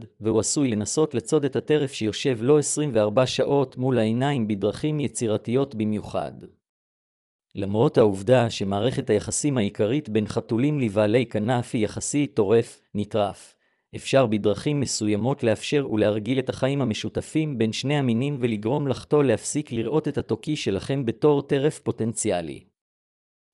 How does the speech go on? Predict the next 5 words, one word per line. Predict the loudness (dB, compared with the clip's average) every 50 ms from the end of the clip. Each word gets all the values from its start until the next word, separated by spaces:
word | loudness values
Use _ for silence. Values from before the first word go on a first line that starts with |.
| _ -4
ממה | 0 2 2 2 2 0
צריך | 0 0 0 0 0 0 -2 0
להיזהר? | 0 2 2 2 0 0 0 2 2 2 0 0 -4 -8 -12 -12 _ _ _ _ _ _ _ _ _ _ _ _ _ _ _ _ _ _
קודם | 0 2 2 4 4 2 2 2
כל, | 2 2 2 2 2 0